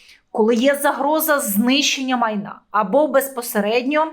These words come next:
<clears throat> ось прийшли до вас представники Т-, Т Ц К, <clears throat> м-, муніципальної варти і так далі, і в них є рішення суду на те, що вони можуть зайти до вашої квартири чи вашого будинку.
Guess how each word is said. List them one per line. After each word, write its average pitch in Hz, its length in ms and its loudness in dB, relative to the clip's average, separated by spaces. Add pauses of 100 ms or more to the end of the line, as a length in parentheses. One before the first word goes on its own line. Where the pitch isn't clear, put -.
(220)
<clears throat> 311 1400 -2
ось 214 160 0
прийшли 226 420 -2
до 285 80 -2
вас 277 160 0
представники 233 580 -6
Т-, 202 180 -8
Т 196 200 -12
Ц 202 160 -10
К, 262 380 0 (680)
<clears throat> 320 360 2
м-, 254 480 2
муніципальної 220 760 0
варти 240 360 -2
і 214 40 -8
так 196 180 -6
далі, 285 300 2
і 240 100 -2
в 208 100 4
них 359 300 4
є 285 300 0
рішення 294 460 -2
суду 233 600 -2 (1080)
на 247 180 4
те, 302 260 2
що 277 200 -2
вони 247 180 0
можуть 311 520 2 (120)
зайти 262 680 0 (120)
до 285 240 2
вашої 247 400 0
квартири 220 420 -6
чи - 120 -10
вашого 196 340 -4
будинку. 170 420 -18